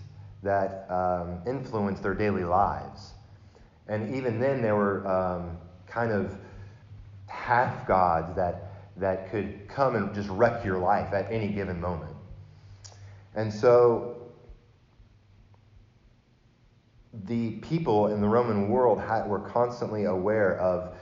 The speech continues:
the spiritual realm in which they lived and how it impacted their daily life, and who was more powerful in what area of life.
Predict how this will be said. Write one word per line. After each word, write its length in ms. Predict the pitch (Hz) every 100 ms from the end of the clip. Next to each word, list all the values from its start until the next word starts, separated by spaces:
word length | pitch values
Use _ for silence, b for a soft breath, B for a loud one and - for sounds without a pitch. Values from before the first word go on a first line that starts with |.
| B B -
the 80 |
spiritual 680 | 104 - - 117 117 113 95
realm 420 | 90 104 110 98
in 140 | 90 92
which 160 | 98
they 160 | 98 90
lived 340 | 90 110 98
and 100 | 90
how 260 | 85 95 101
it 160 | 90 107
impacted 580 | 113 - 82 - 92
their 120 | 85 85
daily 360 | 92 92 85
life, 400 | 80 92 98 101 - - - b b b b b b b b - _ _ _ - - - - - - -
and 260 | 104 104 -
who 240 | 120 131
was 220 | 120 107
more 220 | 110 110
powerful 720 | 101 - 117 123 104 107 98 101
in 160 | 98
what 200 | 101 104
area 320 | 104 110 101
of 140 | 87 82
life. 360 | 78 71 69